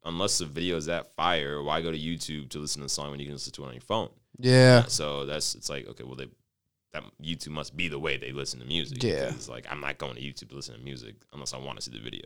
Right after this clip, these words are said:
Speaker 2: Then I can't lock my phone, and the only
Speaker 1: That's
Speaker 2: thing I
Speaker 1: what,
Speaker 2: can do is
Speaker 1: exactly,
Speaker 2: be on YouTube.
Speaker 1: exactly. So, exactly. You know, so that's why. But s-, I mean, I'm not knocking, I'm not trying to say that's why he's getting so many views. I mean, clearly he's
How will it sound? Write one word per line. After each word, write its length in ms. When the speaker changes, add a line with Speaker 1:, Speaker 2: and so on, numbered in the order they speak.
Speaker 2:
Then 120
I 80
can't 180
lock 200
my 80
phone, 400
and 120
the 40
only 240
Speaker 1:
That's 60
Speaker 2:
thing 80
I 20
Speaker 1:
what, 60
Speaker 2:
can 60
do 140
is 60
Speaker 1:
exactly, 120
Speaker 2:
be 40
on 120
YouTube. 60
Speaker 1:
exactly. 480
So, 320
exactly. 560
You 100
know, 180
so 140
that's 240
why. 540
But 100
s-, 160
I 60
mean, 140
I'm 180
not 80
knocking, 280
I'm 60
not 140
trying 240
to 40
say 160
that's 300
why 260
he's 140
getting 140
so 100
many 100
views. 320
I 60
mean, 80
clearly 400
he's 280